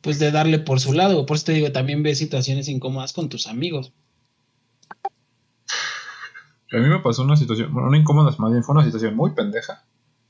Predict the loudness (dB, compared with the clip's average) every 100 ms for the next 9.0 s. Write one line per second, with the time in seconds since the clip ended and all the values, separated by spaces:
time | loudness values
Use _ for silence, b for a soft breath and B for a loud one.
0 | _ _ _ -8 -6 -2 -2 -2 -2 -6
1 | -2 -2 0 0 -2 -2 -4 -2 -2 -4
2 | -4 -8 -12 -14 -8 -4 -2 -4 -6 _
3 | _ _ _ _ _ -14 -14 -8 -2 -2
4 | -2 -6 -4 0 4 4 2 0 0 0
5 | -2 -2 -2 -2 -2 -10 -12 -2 0 0
6 | 0 0 0 0 2 2 0 -4 -4 0
7 | 0 0 0 2 4 2 2 4 4 2
8 | 0 2 2 -4 -6 -6 -6 -8 -6 -8